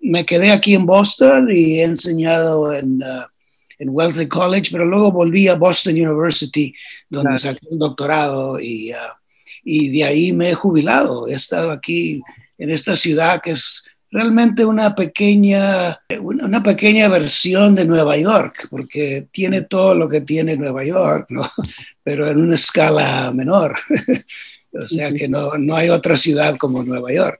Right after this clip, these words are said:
Speaker 1: Empecé a escribir, eh, cuando estaba en Texas y luego seguí escribiendo en, ah, en Buffalo. Escribí más poemas y cuando llegué a Boston en agosto del, a finales de agosto del setenta y uno,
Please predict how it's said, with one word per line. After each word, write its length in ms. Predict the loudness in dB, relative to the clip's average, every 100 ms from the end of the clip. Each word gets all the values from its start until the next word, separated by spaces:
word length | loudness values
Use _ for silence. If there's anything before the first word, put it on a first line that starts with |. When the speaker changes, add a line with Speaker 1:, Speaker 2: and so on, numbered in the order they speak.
| _
Speaker 1:
Empecé 420 | -6 -4 -2 2 2
a 40 |
escribir, 720 | 2 2 2 6 8 8 8 4 2 2
eh, 440 | 2 2 0 -4 -2
cuando 340 | 0 2 2
estaba 300 | 0 2 2
en 100 | 2
Texas 600 | 2 0 2 2 4 2
y 60 | 0
luego 360 | 0 0 0 -2
seguí 360 | -2 -2 0
escribiendo 1000 | -2 0 -2 0 -2 -2 -2 -2 -2 -4 _
en, 480 | -4 -2 0 0 0
ah, 360 | -2 -2 -4 -2
en 180 | -2 0
Buffalo. 680 | -2 0 2 4 2 0 -10 -20 _ _
Escribí 300 | -12 -4 -2
más 220 | -2 -4
poemas 460 | -2 -2 -2 -2 -4
y 60 | -6
cuando 280 | -4 -4 -2
llegué 540 | -2 -2 0 4 6
a 80 | 4
Boston 800 | 2 2 2 0 -2 -4 -6 -8
en 240 | -4 -2 0
agosto 840 | 0 -2 -2 -2 -2 -4 -4 -4
del, 380 | 0 0 0 -4 -10
a 80 |
finales 400 | -6 0 2 2
de 80 | 2
agosto 400 | 2 2 0 -2
del 100 | -2
setenta 420 | -4 -4 -6 -4 2
y 120 | 4
uno, 300 | 4 0